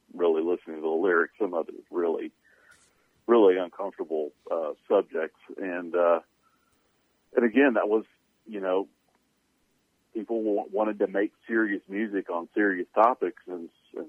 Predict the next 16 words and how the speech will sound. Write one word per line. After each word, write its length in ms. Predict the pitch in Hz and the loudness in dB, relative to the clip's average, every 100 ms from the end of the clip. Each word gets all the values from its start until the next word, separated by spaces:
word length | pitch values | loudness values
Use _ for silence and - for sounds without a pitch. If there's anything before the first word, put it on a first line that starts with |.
| - | -4
sometimes 460 | 87 98 104 104 92 - | -2 4 4 4 -2 0
serious 360 | 110 101 85 - | 2 2 0 2
topics 420 | 110 110 98 90 _ | 4 4 0 -10 _
can 240 | 95 87 78 _ 90 | -8 -8 -10 _ -10
be 140 | 98 | -4
uncomfortable, 800 | 98 92 - 101 - 90 85 82 | -2 -2 0 -2 -2 0 0 0
and 80 | 82 | -2
I 80 | 82 | -4
think 260 | - 87 - _ | -4 -8 -8 _
that 180 | 92 92 | 2 2
had 180 | 92 85 | 2 0
a 40 | |
lot 320 | 82 85 85 - | -2 -2 -2 -4
to 80 | |
do 280 | 87 87 87 | -12 -10 -8
with 160 | 85 | -8